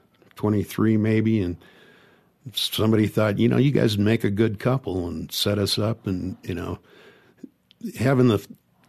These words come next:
it helps having, both having the faith, faith-based, you know, upbringing, and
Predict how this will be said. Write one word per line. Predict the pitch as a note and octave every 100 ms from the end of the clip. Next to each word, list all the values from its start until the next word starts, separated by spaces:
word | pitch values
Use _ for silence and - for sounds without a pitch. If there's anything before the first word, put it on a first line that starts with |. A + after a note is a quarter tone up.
| -
it | B2+
helps | G#2 D3 D3
having, | C3+ C3 A#2+ G#2+
both | F#2+ B2 A#2+
having | B2 A#2
the | G2
faith, | - A#2 A2+ - -
faith-based, | - - - A2+ G#2 G#2 G#2+ G#2+ - - _ -
you | G#2+
know, | G2 F2+ -
upbringing, | G#2+ - A2+ G#2 G#2+ G#2 G2+
and | F#2 E2+